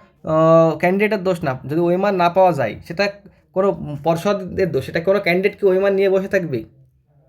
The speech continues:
তার ওএমআরটা নিয়ে বসে থাকবে? কয়জন আছে যার আরটিআই কপি রেখে দিয়েছে? কয়জন আছে? অনেকেই আছে যারা আরটিআই কপি রেখেছে, তারা গিয়ে তো বলবে যে, "আমি,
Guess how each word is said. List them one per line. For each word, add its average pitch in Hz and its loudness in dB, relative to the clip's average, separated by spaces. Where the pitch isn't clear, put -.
তার 151 0
ওএমআরটা 190 2
নিয়ে 202 2
বসে 196 0
থাকবে? 175 -4
কয়জন 220 2
আছে 151 -2
যার 156 0
আরটিআই 170 0
কপি 180 0
রেখে 165 -2
দিয়েছে? 170 -2
কয়জন 190 0
আছে? - -8
অনেকেই 180 0
আছে 196 0
যারা 190 0
আরটিআই 185 0
কপি 180 -4
রেখেছে, 170 -4
তারা 165 -2
গিয়ে 185 0
তো 180 -2
বলবে 165 -2
যে, 151 -2
"আমি, 170 0